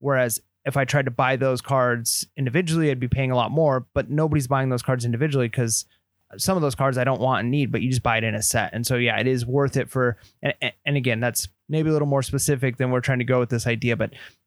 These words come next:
yeah, f-, things, things go for a season, and it's just important to know that, um, things change. You need to be willing to adapt. We think it's important to stay in your lane at times,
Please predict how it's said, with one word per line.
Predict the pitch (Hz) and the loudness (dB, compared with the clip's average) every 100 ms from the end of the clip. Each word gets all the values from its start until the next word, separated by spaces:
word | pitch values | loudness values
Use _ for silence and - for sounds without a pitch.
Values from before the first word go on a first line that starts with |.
| _ _ - | _ _ -2
yeah, | 143 107 | 0 0
f-, | - _ _ - | -6 _ _ -2
things, | 170 185 - - - | 0 2 0 -4 -4
things | 190 196 156 | 0 0 2
go | 165 | 0
for | 160 165 | 2 0
a | |
season, | - 139 135 131 - | 2 0 2 0 0
and | 127 | -2
it's | 123 | 0
just | 143 156 | -2 -2
important | 139 143 131 | 0 0 0
to | 139 | 0
know | 131 | 0
that, | 127 123 - - - _ _ - | 2 2 -2 -20 -20 _ _ -2
um, | 117 110 113 127 _ _ _ _ - | 0 0 -2 -8 _ _ _ _ -4
things | 151 151 - | 0 0 0
change. | 151 139 139 123 - | 2 2 2 -2 -4
You | 131 131 | 0 2
need | 131 135 | 2 0
to | |
be | 139 135 | 0 0
willing | 135 131 131 | 0 0 0
to | 143 | 0
adapt. | 123 120 117 - - _ _ _ _ | 2 2 0 -4 -20 _ _ _ _
We | - 135 143 | -4 0 0
think | 160 156 | 2 0
it's | 147 | 2
important | 151 127 147 147 | 2 2 2 2
to | - | 0
stay | 147 | 2
in | 143 | 2
your | 143 | 2
lane | 135 135 | 2 2
at | 127 95 | 0 0
times, | 143 147 170 165 | 2 2 2 0